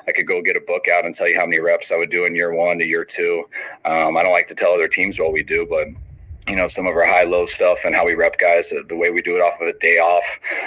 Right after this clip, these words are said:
Um, we have heavy rep days to low rep days to heavy rep days to low rep days. Um, a ton of stuff that goes into that, which takes us about three weeks to figure out before we put a schedule together.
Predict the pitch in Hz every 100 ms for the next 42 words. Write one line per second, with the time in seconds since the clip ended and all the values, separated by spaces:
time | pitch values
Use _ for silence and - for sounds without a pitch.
0 | - 82 82 82 82 85 - 95 90 90
1 | 90 - 87 87 - 80 85 87 87 -
2 | 90 87 87 - 90 87 87 85 - 85
3 | 85 - 80 80 87 85 - 87 87 85
4 | - - - - - 82 87 87 82 78
5 | 82 - - 95 - 95 - 92 95 92
6 | 95 92 101 95 98 98 - 78 76 -
7 | - - - _ 90 82 90 - 87 82
8 | - 90 85 85 - 85 - 82 80 82
9 | 90 78 82 85 82 76 - - - 76
10 | 78 80